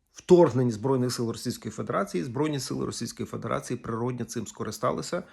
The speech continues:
І десятого травня дві тисячі двадцять четвертого року розпочалося вторгнення Збройних сил Російської Федерації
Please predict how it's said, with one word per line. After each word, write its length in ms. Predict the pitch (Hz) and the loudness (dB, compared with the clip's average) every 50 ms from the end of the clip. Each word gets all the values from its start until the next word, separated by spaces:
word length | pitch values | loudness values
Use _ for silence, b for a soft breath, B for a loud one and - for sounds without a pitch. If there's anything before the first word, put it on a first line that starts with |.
| B B B B B B | B B B B B B
І 100 | - 147 | -4 -2
десятого 440 | 131 147 147 - 175 156 156 151 143 | 0 0 2 2 2 2 2 0 0
травня 380 | 143 147 139 139 135 131 127 | 2 2 0 2 0 0 -4
дві 160 | 113 117 127 123 | -4 -4 -6 -6
тисячі 400 | - 123 - 131 120 - 123 104 | -6 -6 -6 -6 -6 -6 -6 -6
двадцять 260 | 98 117 117 - - | -4 -4 -4 -4 -6
четвертого 460 | - - - 120 117 - - 104 104 | -10 -8 -6 -8 -8 -6 -6 -6 -4
року 340 | 127 135 131 - 135 123 b b b b b b b b b b | -4 -4 -4 -4 -6 -6 b b b b b b b b b b
розпочалося 680 | - 120 143 - - 151 135 - 147 135 131 123 - 131 | -4 -4 -4 -2 -2 -4 -2 0 0 0 0 0 -2 -4
вторгнення 580 | - - - 160 151 147 117 101 123 120 113 104 | -4 -2 2 4 4 4 4 2 0 0 0 -2
Збройних 380 | 98 101 113 120 110 107 107 | -4 -4 -4 -4 -2 -4 -6
сил 180 | - - 107 107 | -8 -8 -8 -6
Російської 440 | 107 107 - 120 104 - - - - | -6 -6 -6 -8 -8 -8 -10 -12 -10
Федерації 640 | - 117 101 110 117 123 123 - - 117 107 104 | -10 -10 -8 -6 -4 -4 -6 -6 -6 -6 -6 -6